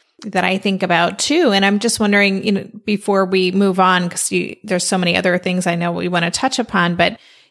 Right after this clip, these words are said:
even situational depression, I don't know anything about that. Is that the kind of thing that when things resume to,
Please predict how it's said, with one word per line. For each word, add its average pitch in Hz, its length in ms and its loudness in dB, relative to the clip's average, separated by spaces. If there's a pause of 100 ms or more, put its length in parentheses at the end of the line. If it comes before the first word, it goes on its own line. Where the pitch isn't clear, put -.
(160)
even 247 320 2
situational 220 760 2
depression, 185 760 -2 (680)
I - 240 -4
don't 262 180 0
know 226 220 4
anything 220 380 2
about 190 360 0
that. 185 140 0
Is 185 120 0
that 196 160 0
the 196 60 0
kind 196 220 0
of 190 80 -2
thing 190 240 0
that 180 140 0
when 180 420 0 (220)
things 180 360 0
resume 180 440 2
to, 170 640 0